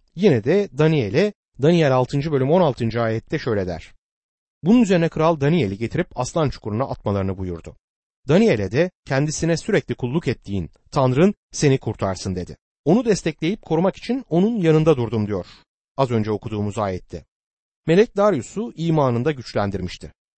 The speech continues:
Daniel'i de rahatlatıp yardımda bulundu. Anımsayacağınız gibi Daniel altıncı bölüm yirmi ikinci ayette şöyle demişti.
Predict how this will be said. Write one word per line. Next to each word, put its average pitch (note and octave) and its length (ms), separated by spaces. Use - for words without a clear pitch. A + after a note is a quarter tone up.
Daniel'i F3 380
de G#2+ 120
rahatlatıp B2+ 600
yardımda A#2+ 460
bulundu. F#2 340
Anımsayacağınız F3+ 800
gibi D3+ 380
Daniel D3 460
altıncı D#3+ 460
bölüm G3 180
yirmi D#3+ 220
ikinci E3+ 360
ayette D#3+ 360
şöyle G#2 280
demişti. F2 400